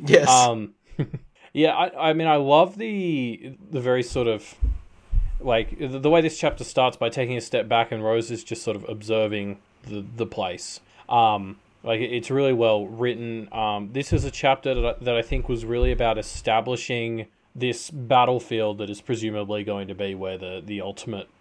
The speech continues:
Speaker 2: final boss fight takes place. Um, and, y-, you know, Rose, Rose already starts to notice that there's something weird about the clouds and the sky above it, which is, you
Speaker 1: Yeah.
Speaker 2: know, seeding this really fun idea in our mind.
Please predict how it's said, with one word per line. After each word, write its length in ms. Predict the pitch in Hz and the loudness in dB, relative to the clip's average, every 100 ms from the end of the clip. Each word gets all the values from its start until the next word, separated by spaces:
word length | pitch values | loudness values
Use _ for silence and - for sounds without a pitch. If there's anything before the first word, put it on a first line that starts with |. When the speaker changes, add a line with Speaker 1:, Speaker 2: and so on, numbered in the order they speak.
| _ | _
Speaker 2:
final 400 | - 110 104 98 | -2 0 0 -2
boss 280 | 104 98 - | -4 -4 -4
fight 280 | 104 95 | -2 0
takes 240 | - 104 - | 0 -2 -4
place. 540 | - 131 - - - - - - - - | 2 6 6 4 -2 -6 -12 -2 0 2
Um, 480 | 117 110 101 98 98 - - | 2 4 2 -2 -6 -14 -6
and, 420 | 120 117 117 101 - - | -2 -2 -4 -6 -12 -14
y-, 60 | 135 | -6
you 300 | 123 117 123 | -4 -2 -2
know, 140 | 113 | 0
Rose, 560 | 107 117 120 120 113 - | 0 2 4 2 -2 -2
Rose 220 | 151 139 131 | 2 2 4
already 180 | 127 | 2
starts 380 | 120 - 127 - | 2 2 0 0
to 80 | 127 | -4
notice 420 | 117 120 123 120 | 0 0 -2 -4
that 200 | - 117 | -8 -6
there's 180 | 120 113 | -4 -4
something 300 | - 123 113 | -4 -6 -4
weird 260 | 110 123 117 | -2 0 2
about 260 | 113 110 | 4 2
the 80 | 110 | 0
clouds 480 | - 127 123 123 120 | 0 4 4 4 0
and 120 | 117 | -8
the 60 | 104 | -8
sky 380 | - 135 135 131 | -4 2 4 4
above 320 | 123 135 147 | 4 2 4
it, 160 | 175 | 0
which 180 | 113 113 | -2 -8
is, 220 | 113 101 - | -10 -10 -2
you 120 | 120 | 4
Speaker 1:
Yeah. 100 | 104 | 4
Speaker 2:
know, 60 | 107 | 4
seeding 500 | - 120 113 110 107 | -4 -4 -2 -4 -8
this 240 | 104 - - - | -12 -14 -20 -8
really 160 | 127 123 | -2 -2
fun 240 | - 120 | 0 -2
idea 300 | 110 110 117 | 0 0 -2
in 80 | 110 | 0
our 120 | 104 | -2
mind. 400 | 117 131 123 120 | 4 4 2 -4